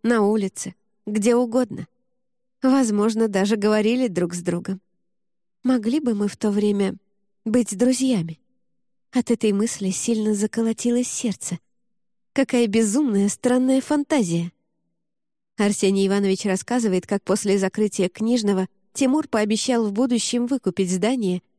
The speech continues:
и возродить чердак. "Мне было приятно слышать это, Вика", — с теплом вспоминает Арсений Иванович. "Конечно, я не верил, что такое возможно.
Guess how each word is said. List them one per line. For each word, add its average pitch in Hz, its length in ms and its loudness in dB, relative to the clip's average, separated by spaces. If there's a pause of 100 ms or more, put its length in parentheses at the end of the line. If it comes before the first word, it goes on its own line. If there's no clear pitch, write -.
(100)
и 240 120 4
возродить 214 500 2
чердак. 214 560 -2 (880)
"Мне 262 320 0
было 180 280 -2
приятно 196 600 0
слышать 170 500 -4
это, 185 180 -2
Вика", — 170 460 -2 (340)
с - 100 -10
теплом 180 380 0
вспоминает 175 640 -2
Арсений 180 420 -2
Иванович. 170 560 -4 (720)
"Конечно, 180 520 0
я 180 240 2
не 180 140 2
верил, 180 380 2
что - 220 -4
такое 165 360 0
возможно. 156 640 -4